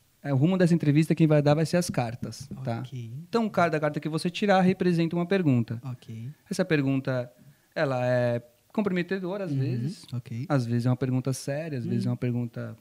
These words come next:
Speaker 1: cancelável.
Speaker 2: Aí junta tudo, mo-, volta o exórdia, vem a pergunta forte e aí
Speaker 1: Vem aquela pergunta
Speaker 2: É,
Speaker 1: monstra.
Speaker 2: que bom. Hum, que
Speaker 1: E
Speaker 2: bom.
Speaker 1: temos aqui os drinks.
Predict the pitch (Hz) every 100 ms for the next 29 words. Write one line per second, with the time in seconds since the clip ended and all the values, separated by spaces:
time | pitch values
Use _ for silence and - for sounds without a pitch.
0 | _ _ _ _ _ _ - 127 - 123
1 | 120 127 156 147 135 175 190 208 190 165
2 | 151 175 196 180 180 - 131 185 185 185
3 | 156 190 202 208 190 147 165 202 190 196
4 | 180 196 185 180 175 185 185 214 175 190
5 | 202 208 196 190 220 214 190 226 226 226
6 | 214 214 233 226 175 143 131 139 123 147
7 | 143 135 143 135 196 196 190 165 165 175
8 | 180 180 175 170 165 180 170 202 208 202
9 | 214 208 175 220 311 -